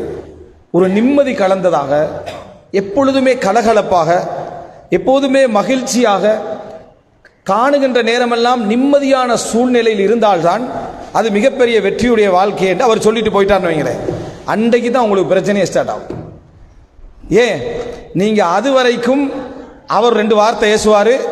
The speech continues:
நீங்க ரெண்டு பதில் சொல்லுவீங்க, இது இப்படித்தான் குடும்ப வாழ்க்கையை நினைச்சிட்டு போயிட்டீங்க.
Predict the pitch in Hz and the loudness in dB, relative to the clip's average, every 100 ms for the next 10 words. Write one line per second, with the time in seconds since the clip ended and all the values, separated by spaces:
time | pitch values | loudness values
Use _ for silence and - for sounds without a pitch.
0 | - - 156 214 226 202 196 240 226 190 | -6 -6 -2 0 0 2 0 0 2 2
1 | 240 233 208 208 202 208 262 - - - | 2 0 2 2 2 0 -2 -6 -8 -10
2 | - - - 214 214 - 214 220 262 226 | -12 -18 -8 -4 -4 -2 -2 0 -2 0
3 | 240 247 233 220 214 226 208 175 220 - | 0 2 2 2 0 0 0 -2 -2 0
4 | 240 233 233 156 123 | 0 2 -2 -4 -6